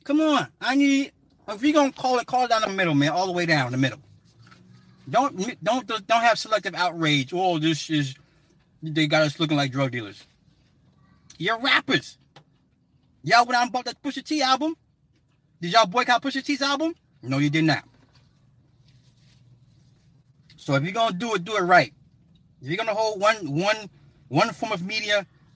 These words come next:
accountable, then hold all forms of media accountable, right? It is a hundred, it really is legit a hundred five degrees out today. This shit crazy.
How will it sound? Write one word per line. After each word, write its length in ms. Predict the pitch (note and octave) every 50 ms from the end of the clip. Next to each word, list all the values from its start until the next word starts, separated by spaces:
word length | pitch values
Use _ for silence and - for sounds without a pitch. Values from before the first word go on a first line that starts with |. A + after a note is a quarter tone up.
| _ _ _ _ -
accountable, 480 | D3+ D3+ - G3 G3+ G3+ F#3+ F3+ F#3 E3+
then 100 | F3+ E3+
hold 200 | F3 G3 G3 D#3
all 200 | F3 F#3 F#3 -
forms 220 | - G3 F3+ D#3
of 60 | D#3+
media 240 | E3+ E3+ D#3 D3 C#3+
accountable, 460 | C#3 - D#3+ D#3+ D3 C3 - - - _ _ _ _ _ _ - _ _ _ _ _ -
right? 280 | A#2+ C3 C#3 D#3 E3+ - _ _ _ _ _ _ _ _ _ _ _ _ _ _ _ _ _ _ _ _ _ _ _ _ _ _ _ _ _ _ _ _ _ _ _ _ _ - - - - - - - - - - - - _ _ _ _ _ _ _ _ _ _ _ _ _ _ _ _ _ _ _
It 180 | - E3+ E3 -
is 180 | C#3 A2 - - -
a 60 | -
hundred, 360 | G2 G#2+ D3+ E3+ F3+ F3 F3 D#3 - -
it 140 | F#3+ G3+
really 280 | F3+ E3 E3 E3+ E3 D3+
is 180 | D3+ C#3+ C#3+ C#3+
legit 260 | C3+ B2 C3+ E3+ -
a 60 | B2
hundred 300 | A2 C#3 D#3+ E3+ F3 D#3+
five 160 | - F3+ E3+
degrees 260 | F3 F3 G3 G#3+ F#3+
out 120 | D#3 C3+ -
today. 260 | B2 A2+ A2 G2 - _ _ -
This 120 | - F#3 -
shit 160 | - F#3+ -
crazy. 340 | A#3 A3+ A3+ F#3+ C3 A2+